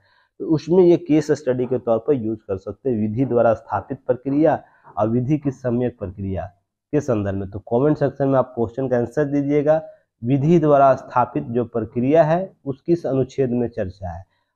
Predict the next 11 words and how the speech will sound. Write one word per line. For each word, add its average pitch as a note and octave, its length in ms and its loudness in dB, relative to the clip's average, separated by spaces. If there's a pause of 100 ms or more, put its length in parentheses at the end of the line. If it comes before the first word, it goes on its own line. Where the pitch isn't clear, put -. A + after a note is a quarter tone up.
और A2+ 400 4
क्वेश्चन B2 420 -2
एक C#3+ 220 0
आंसर B2 280 0
और C#3+ 200 6
दीजिएगा, D3 480 0
विधि B2+ 380 -2
की C#3+ 140 -6
सम्यक C3+ 580 -2
प्रक्रिया, A#2+ 560 -2
समयक B2+ 880 -2